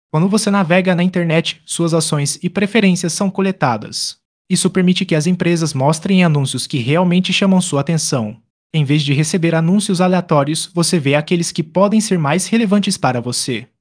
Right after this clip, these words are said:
Como eles podem ajudar seu negócio? Se você tem um negócio, anúncios personalizados podem ser um verdadeiro divisor de águas. Eles ajudam a alcançar o público certo, aumentando as chances de conversão.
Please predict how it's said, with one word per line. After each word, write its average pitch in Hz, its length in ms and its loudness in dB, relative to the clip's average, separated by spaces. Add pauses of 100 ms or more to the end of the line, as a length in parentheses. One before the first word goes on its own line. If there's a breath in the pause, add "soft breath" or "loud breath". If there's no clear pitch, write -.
(220)
Como 170 180 2
eles 175 180 0
podem 180 340 0
ajudar 160 380 0
seu 165 120 -4
negócio? 156 520 -2
Se 170 140 -4
você 160 220 -2
tem 208 160 -2
um 214 80 0
negócio, 147 580 0 (160)
anúncios 165 500 -2
personalizados 170 880 -2
podem 180 280 -2
ser 196 200 -2
um 208 80 -2
verdadeiro 185 460 0
divisor 180 440 0
de 170 140 0
águas. - 580 -6 (340)
Eles 156 200 -2
ajudam 175 440 0
a 180 40 0
alcançar 170 500 -2
o 170 40 -2
público 175 460 -6
certo, 180 540 -4
aumentando 185 460 0
as 170 80 2
chances 175 400 -4
de 156 120 -6
conversão. 190 720 -4